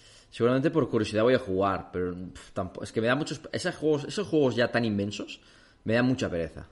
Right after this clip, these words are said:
Ya es, uf, ¿sabes? Eso es, eh, coger todo un fin de semana, eh, s-, ¿sabes? Eh, no, no quedar con nadie, quedar en casa y ponerse a jugar a eso, ¿no? Y me da un poco de pereza.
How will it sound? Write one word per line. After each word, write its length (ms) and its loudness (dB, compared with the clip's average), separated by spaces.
Ya 160 -6
es, 140 -8
uf, 300 -6
¿sabes? 280 -2
Eso 180 -6
es, 260 -8
eh, 160 -2
coger 240 -6
todo 140 -2
un 40 -6
fin 120 -6
de 80 -4
semana, 500 -4
eh, 360 -4
s-, 280 -12
¿sabes? 380 -2
Eh, 260 0
no, 320 -4
no 120 -6
quedar 240 0
con 160 -4
nadie, 400 0
quedar 180 -2
en 100 -4
casa 520 -4
y 100 -8
ponerse 280 -2
a 40 -10
jugar 240 0
a 80 0
eso, 200 -8
¿no? 140 -10
Y 100 -6
me 120 -2
da 80 2
un 100 -2
poco 180 -2
de 80 2
pereza. 400 0